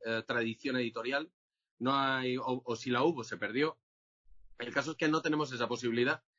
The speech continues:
Entonces, claro, eh, el, eh, el mercado americano nos da esa opción. Necesitan, eh, más fuerza creativa, supongo, por decirlo bonito,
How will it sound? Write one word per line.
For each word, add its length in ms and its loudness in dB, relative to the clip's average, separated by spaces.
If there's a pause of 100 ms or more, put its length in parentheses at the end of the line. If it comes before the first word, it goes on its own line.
(280)
Entonces, 580 0
claro, 380 2
eh, 520 -2
el, 360 0
eh, 420 2
el 120 2
mercado 320 6
americano 480 8
nos 260 4
da 160 4
esa 200 4
opción. 440 2
Necesitan, 680 -4 (400)
eh, 240 2
más 360 2
fuerza 380 2
creativa, 540 2
supongo, 480 -2
por 120 -4
decirlo 240 2
bonito, 400 -2